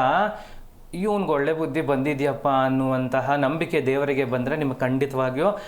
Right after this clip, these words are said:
ಆಶೀರ್ವಾದ ಮಾಡೇ ಮಾಡ್ತಾರೆ. ಇದು ಇಲ್ಲಿ ನಡೆಯುವಂತಹ ಕೆಲಸ. ನಿಮ್ಮ ನಂಬಿಕೆ, ನಿಮ್ಮ ಶ್ರದ್ಧೆ, ಅದರ ಜೊತೆಗೆ ನಿಮ್ಮ ಭಕ್ತಿ ಅನ್ನೋಂಥದ್ದು ಬೇಕು.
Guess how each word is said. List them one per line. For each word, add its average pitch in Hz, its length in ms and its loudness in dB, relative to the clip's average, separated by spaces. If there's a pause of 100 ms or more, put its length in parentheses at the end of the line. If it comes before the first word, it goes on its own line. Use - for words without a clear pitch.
(160)
ಆಶೀರ್ವಾದ 123 480 0
ಮಾಡೇ 117 320 0
ಮಾಡ್ತಾರೆ. 117 880 -2 (380)
ಇದು 175 280 0
ಇಲ್ಲಿ 175 240 0
ನಡೆಯುವಂತಹ 143 840 0
ಕೆಲಸ. 123 440 -2 (440)
ನಿಮ್ಮ 127 200 0
ನಂಬಿಕೆ, 151 520 0
ನಿಮ್ಮ 143 240 0
ಶ್ರದ್ಧೆ, 131 760 -2 (100)
ಅದರ 120 300 0
ಜೊತೆಗೆ 139 540 0
ನಿಮ್ಮ 135 340 0
ಭಕ್ತಿ 147 380 0
ಅನ್ನೋಂಥದ್ದು 147 600 0
ಬೇಕು. 127 340 0